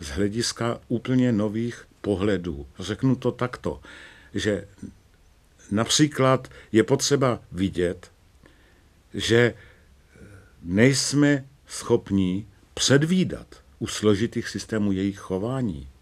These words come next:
Jedním z největších objevů, který řeknu v polovině mého života, se odehrála, vznikla teorie chaosu, která říká, že jaksi ne všecko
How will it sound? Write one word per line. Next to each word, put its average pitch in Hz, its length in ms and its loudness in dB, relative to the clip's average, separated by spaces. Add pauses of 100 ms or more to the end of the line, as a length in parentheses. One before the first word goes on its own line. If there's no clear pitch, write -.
(480)
Jedním 107 360 8
z 92 60 2
největších 123 540 4
objevů, 107 720 0 (260)
který 107 500 2 (180)
řeknu 98 560 0 (180)
v - 160 -20
polovině 101 440 6
mého 95 280 2
života, 104 600 -4 (400)
se - 200 -2
odehrála, 104 680 4 (160)
vznikla 95 480 0
teorie 87 580 0 (140)
chaosu, 107 680 -2 (680)
která 98 300 2
říká, 101 460 2
že 98 200 2 (400)
jaksi 95 440 -2 (360)
ne 104 340 4
všecko 113 560 0